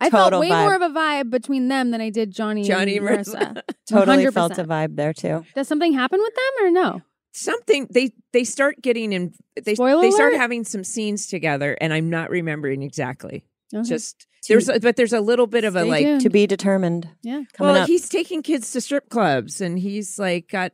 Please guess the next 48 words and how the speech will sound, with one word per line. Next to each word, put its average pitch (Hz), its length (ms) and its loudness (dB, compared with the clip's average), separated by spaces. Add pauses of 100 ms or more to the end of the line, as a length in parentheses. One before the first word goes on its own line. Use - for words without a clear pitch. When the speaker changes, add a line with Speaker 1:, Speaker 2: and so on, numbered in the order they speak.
Speaker 3:
you 220 120 -4
know, 175 160 0
he's 196 140 -2
got 202 140 -6
relationships 208 600 -6
with 180 80 -6
strippers 180 480 -8
and 170 80 -8
stuff, 160 240 -6
and 165 100 -4
I'm 160 100 -4
like, 143 300 -6
"Uh-oh, 151 400 -2
what's 170 220 -8
going 302 260 -6
on 254 100 2
Speaker 2:
I, - 40 2
Speaker 3:
here, 294 140 0
Speaker 2:
okay, 277 160 -2
Speaker 3:
Jordan?" 277 140 -2
Speaker 2:
'cause 254 140 -2
you 247 100 -2
know 240 140 2
what? 247 300 0
I 214 80 -4
didn't 233 260 -2
trust - 560 -12
that 160 220 -14
guy, 143 440 -10
and 170 200 -4
Speaker 1:
Huh. 175 60 -6 (280)
Speaker 2:
I 277 80 0
Speaker 1:
You - 60 2
Speaker 2:
don't 302 160 2
Speaker 1:
hadn't 254 220 -4
seen 311 340 -2
the 208 260 -4
Speaker 2:
No. 214 320 4
Speaker 1:
Yeah. 269 200 -4 (280)
Speaker 2:
And 196 160 -2
I 190 100 0
was 190 140 0
like, 190 180 -4
"I 220 60 -4
don't 262 200 -6
trust 247 360 -12
that - 220 -14
guy." 135 300 -6